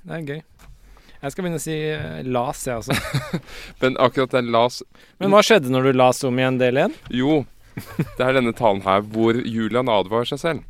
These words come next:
Speaker 1: Ja, er det helt i begynnelsen?
Speaker 2: Helt i begynnelsen,
Speaker 1: Ja.
Speaker 2: nesten. Det er efter at taleren Mamertinos har talt.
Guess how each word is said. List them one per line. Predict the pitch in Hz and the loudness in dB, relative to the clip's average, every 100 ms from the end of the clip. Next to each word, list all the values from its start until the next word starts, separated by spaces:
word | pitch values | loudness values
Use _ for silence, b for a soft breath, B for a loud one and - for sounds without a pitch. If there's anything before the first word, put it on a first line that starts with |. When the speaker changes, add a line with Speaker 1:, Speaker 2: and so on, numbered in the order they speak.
| - | -14
Speaker 1:
Ja, | 113 123 - | -10 -8 0
er | 139 | 2
det | 120 | 4
helt | 107 | 2
i | 123 | 0
begynnelsen? | 110 101 - - | -4 -4 -8 -6
Speaker 2:
Helt | 117 117 | -6 -4
i | |
begynnelsen, | 120 107 98 120 113 | -4 -4 -6 -6 -2
Speaker 1:
Ja. | 117 123 107 _ _ | -2 -2 -6 _ _
Speaker 2:
nesten. | 110 110 - 123 143 139 | -8 -8 -8 -8 -8 -8
Det | - | -8
er | 113 | -6
efter | 117 - 107 | -6 -6 -4
at | 107 | -4
taleren | - 113 90 95 104 107 | 0 0 0 -2 -4 -6
Mamertinos | 107 110 104 92 - 98 98 - | -4 -4 -4 -8 -10 -8 -8 -6
har | 101 95 92 | -4 -2 -4
talt. | 92 87 85 | -6 -6 -6